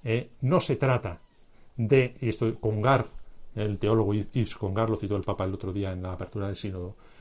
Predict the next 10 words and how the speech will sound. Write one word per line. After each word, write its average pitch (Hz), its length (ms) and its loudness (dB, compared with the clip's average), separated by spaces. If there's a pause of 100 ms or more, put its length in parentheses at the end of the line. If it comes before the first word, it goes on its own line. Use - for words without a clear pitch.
(260)
no 135 140 4
es - 260 2
buscar 143 440 2
otra 117 300 4
Iglesia, 104 520 2 (720)
pero 101 180 2
sí - 140 0
una 131 140 2
Iglesia 110 320 0
distinta. 87 520 -6